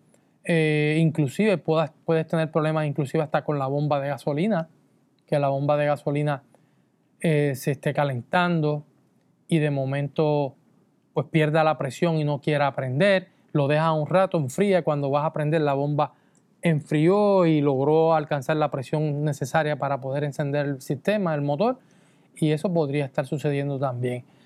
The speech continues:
Así que mi mayor consejo en este caso sería, Pedro, sí, Pedro,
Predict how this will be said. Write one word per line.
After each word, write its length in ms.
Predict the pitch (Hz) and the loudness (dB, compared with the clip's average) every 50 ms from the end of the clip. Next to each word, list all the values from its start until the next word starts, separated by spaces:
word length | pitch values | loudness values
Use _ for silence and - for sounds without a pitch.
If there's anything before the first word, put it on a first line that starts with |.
| _ _ _ - _ _ - | _ _ _ -20 _ _ -4
Así 260 | 151 135 - 208 196 | -4 -2 -2 -2 0
que 320 | - 196 170 151 131 - _ _ _ _ _ _ _ _ - | 2 2 0 0 -2 -6 _ _ _ _ _ _ _ _ -2
mi 180 | 170 165 165 160 | 0 2 2 4
mayor 360 | 156 151 151 151 170 175 170 | 2 2 2 2 0 0 0
consejo 520 | 190 190 185 180 247 240 233 220 214 - _ _ - | 0 -2 0 0 0 0 0 0 -2 -4 _ _ -4
en 120 | - 170 165 | -2 0 0
este 260 | 170 160 - - 180 | 0 -2 -4 -4 -2
caso 280 | 185 196 190 185 - 165 | 0 0 -2 -2 -6 -4
sería, 480 | 151 180 180 190 202 196 190 190 - - - - - - | -2 -2 0 0 2 2 2 2 0 -4 -20 -16 -6 0
Pedro, 460 | 190 202 220 220 214 208 208 202 - _ _ _ _ _ _ _ _ | 0 2 4 4 2 2 0 -2 -4 _ _ _ _ _ _ _ _
sí, 180 | - - 226 226 | -4 -2 -2 -2
Pedro, 460 | 208 - 190 208 208 190 202 220 220 | 2 2 2 4 4 2 0 -2 -6